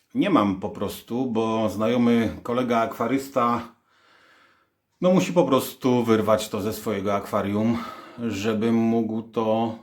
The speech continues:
wykorzystać u siebie, więc, y, muszę chwilę poczekać i przystąpimy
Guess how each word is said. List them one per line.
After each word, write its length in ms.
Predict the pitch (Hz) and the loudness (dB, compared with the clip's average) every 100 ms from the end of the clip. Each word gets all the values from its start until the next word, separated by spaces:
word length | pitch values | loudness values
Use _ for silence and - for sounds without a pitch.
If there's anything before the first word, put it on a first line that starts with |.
| _ _ - | _ _ -14
wykorzystać 600 | 117 120 107 107 131 120 | -6 -2 -2 -2 -4 -4
u 40 | 117 | -6
siebie, 400 | - 143 110 104 | 0 0 2 0
więc, 500 | 104 104 101 - - | 0 0 -2 -6 -6
y, 240 | 107 110 | -4 -2
muszę 360 | 117 127 - 131 | 0 0 0 -2
chwilę 360 | - - 117 107 | -4 -4 -2 -2
poczekać 800 | 110 - 139 120 117 117 - - _ _ _ _ _ _ _ _ _ _ _ _ _ _ _ _ _ _ _ _ _ _ _ _ | -6 -2 -2 0 -2 -4 -12 -20 _ _ _ _ _ _ _ _ _ _ _ _ _ _ _ _ _ _ _ _ _ _ _ _
i 100 | 147 | -4
przystąpimy 1040 | 143 139 - 120 113 113 107 104 101 98 | -2 -2 0 0 0 2 2 2 0 -4